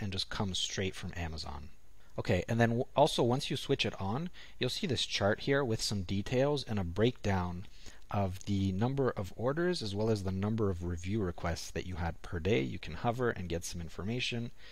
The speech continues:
And then there's also the table down here with some extra details where you can kinda see which review requests are pending, which ones have been sent already,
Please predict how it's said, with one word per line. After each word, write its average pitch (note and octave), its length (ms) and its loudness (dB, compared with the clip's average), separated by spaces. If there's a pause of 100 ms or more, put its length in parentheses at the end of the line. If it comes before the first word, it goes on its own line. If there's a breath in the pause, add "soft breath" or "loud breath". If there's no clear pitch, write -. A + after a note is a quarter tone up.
(160 loud breath)
And G#2+ 100 -2
then G#2+ 80 2
there's G#2+ 200 2
also C#3+ 400 2
the F#2+ 200 0
table A2+ 360 4
down F2 280 0
here E2+ 320 -2 (300 loud breath)
with G#2 160 0
some - 240 -2
extra - 340 -2
details F2 520 -2
where F2 100 -2
you F2 120 -4
can E2 280 -8 (500 loud breath)
kinda - 220 -2
see A2 480 2
which G2+ 340 0
review G2+ 260 0
requests - 440 -2
are E2 60 -4
pending, A#2 520 0
which F#2 220 -4
ones F2+ 220 -4
have E2+ 240 -6
been E2+ 160 -6
sent G#2+ 420 -2
already, G2+ 560 -2